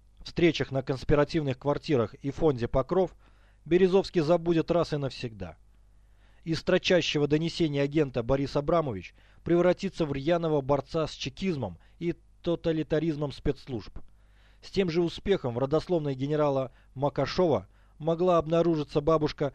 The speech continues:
Роза Соломоновна, чему, кстати, я нисколько не удивился бы. Самые ярые антисемиты нередко оказываются на поверку скрытыми евреями, а убеждённые чекистофобы – бывшими агентами конторы.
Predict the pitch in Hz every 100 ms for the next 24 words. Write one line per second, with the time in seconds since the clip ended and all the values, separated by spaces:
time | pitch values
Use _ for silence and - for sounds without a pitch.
0 | - - 151 156 147 - 160 160 135 92
1 | 85 78 - - - - - 160 160 -
2 | 170 151 156 156 156 - 160 151 151 151
3 | 143 156 107 - 87 82 - _ - -
4 | _ _ - - 190 190 196 190 139 127
5 | 123 123 - 151 190 - 95 - - 139
6 | 170 185 - 170 151 - 147 175 156 151
7 | 147 147 139 131 147 180 165 - 87 _
8 | _ - - 180 - 160 160 165 165 131
9 | 92 85 80 _ _ _ - 135 151 156
10 | 175 160 170 160 147 131 151 143 143 -
11 | 143 - 190 113 92 _ _ - 131 180
12 | - 147 131 127 147 147 127 107 - _
13 | - 139 127 - 98 85